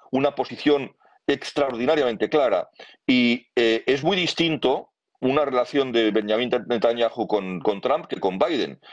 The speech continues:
Eh, Trump le va a exigir que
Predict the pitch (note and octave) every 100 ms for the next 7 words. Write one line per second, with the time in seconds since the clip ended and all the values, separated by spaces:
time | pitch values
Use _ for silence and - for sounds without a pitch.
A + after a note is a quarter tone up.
0 | - - - G2+ - C3 F3 - F#2+ G#2+
1 | A2 F#3 D#3+ - A2+ F3+ D#3+ E2 D#2 _
2 | - _ _ _ - B2 G2+